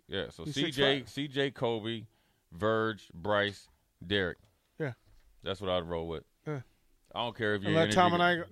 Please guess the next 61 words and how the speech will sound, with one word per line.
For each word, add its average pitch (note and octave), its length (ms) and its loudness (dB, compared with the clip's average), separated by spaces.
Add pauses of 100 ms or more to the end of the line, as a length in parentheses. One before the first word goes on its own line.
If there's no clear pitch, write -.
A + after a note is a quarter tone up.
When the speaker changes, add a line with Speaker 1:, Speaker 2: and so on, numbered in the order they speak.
(160)
Speaker 2:
I, E3+ 40 -8
let D#3+ 140 0
Tom E3+ 160 -2
and D#3+ 100 -2
Aga D#3+ 240 0
and, D#3 180 -4
and D3 180 -6
Lot D3 220 -4
come D3 180 -6
in D3 80 -4
and D3+ 100 -6
shoot. B2+ 380 -8
They C3+ 140 -6
come D3 220 -8
in - 20 -4
and D3+ 100 -8
shoot D#3 160 -12
together. C#3+ 300 -8
That's - 140 -10
Speaker 1:
Then G#2 100 -2
I'm G#2+ 80 0
Speaker 2:
fine. G#2 80 -2
Speaker 1:
bringing A2 260 0
in, G#2 260 -2
then G2+ 160 -2
I'm G2+ 160 -4
bringing G#2 280 -2
in, G2+ 240 -4
uh, G2 300 0 (720)
Bill A#2+ 220 2
Walton A#2 560 4
and G2+ 140 -2
then G2+ 140 2
Eduardo. G2 600 0 (540)
Speaker 2:
If C#3+ 120 2
Speaker 1:
And G2 80 -2
Speaker 2:
Brian F3+ 200 6
Speaker 1:
then F3 60 -4
Speaker 2:
Bach, F3 220 4
we're D#3 180 0
gonna D3+ 160 0
see F3 160 -4
what D#3 220 -2
the - 60 -18
scan D#3 380 -4
said. D3+ 240 -2
He D3 80 -4
got C#3+ 140 -2
his C3 100 -10
knee C#3 160 -6
scan C3+ 300 -10
today, C3 240 -8
so B2+ 160 -14
we'll B2 120 -8
Speaker 1:
Was A2+ 100 -8
Speaker 2:
see. A2+ 80 -6
Speaker 1:
his A#2+ 80 -6
knee C#3 140 -2
or B2+ 140 2
his G#2+ 240 -2
foot? A#2 300 -6